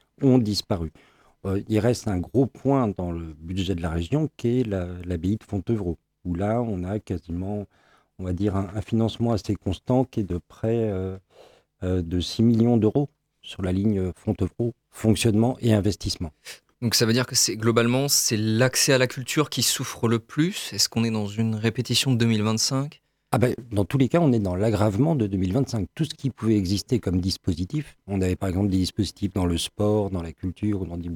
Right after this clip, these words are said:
Speaker 1: dans le patrimoine, euh, d'accès pour les publics issus du champ social, sur les publics en situation de handicap,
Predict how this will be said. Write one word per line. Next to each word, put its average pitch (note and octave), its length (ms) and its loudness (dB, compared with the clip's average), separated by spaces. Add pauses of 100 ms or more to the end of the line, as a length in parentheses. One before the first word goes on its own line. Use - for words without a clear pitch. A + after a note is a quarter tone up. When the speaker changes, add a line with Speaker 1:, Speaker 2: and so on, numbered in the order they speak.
Speaker 1:
dans D#2+ 80 -4
le D#2+ 60 -2
patrimoine, G#2+ 560 -2 (600)
euh, F#2+ 220 2
d'accès G2 380 -2
pour G2+ 200 -2
les F#2 120 2
publics G2 420 -4
issus - 180 -8
du F#2 80 -4
champ E2+ 200 -6
social, A2 720 0
sur - 180 -6
les E2+ 140 -2
publics F2+ 440 -4 (320)
en G2 120 -2
situation - 480 -4
de F#2+ 80 0
handicap, F2+ 360 -2